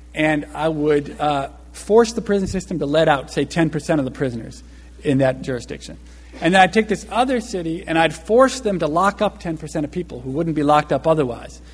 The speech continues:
Okay, these were bad guys, but guys who weren't quite bad enough to lock up. And I'd come back three or four years later,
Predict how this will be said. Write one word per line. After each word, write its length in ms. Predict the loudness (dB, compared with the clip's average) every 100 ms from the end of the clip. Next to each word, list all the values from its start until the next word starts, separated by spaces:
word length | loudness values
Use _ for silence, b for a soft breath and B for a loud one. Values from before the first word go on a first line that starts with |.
| B
Okay, 160 | -2
these 160 | 0 0
were 60 | 2
bad 320 | 4 4 6
guys, 280 | 4 4 2
but 120 | -4
guys 180 | -2 -2
who 60 |
weren't 180 | -2 -2
quite 220 | -2 -2
bad 120 | -2
enough 160 | -4 -6
to 60 | -6
lock 220 | -6 -2
up. 300 | -2 -2 -8 B B B B B
And 100 | 6
I'd 140 | 6
come 180 | 8 6
back 300 | 6 4 2
three 160 | 2 2
or 60 |
four 200 | 4 4
years 220 | 6 4
later, 360 | 8 10 10 6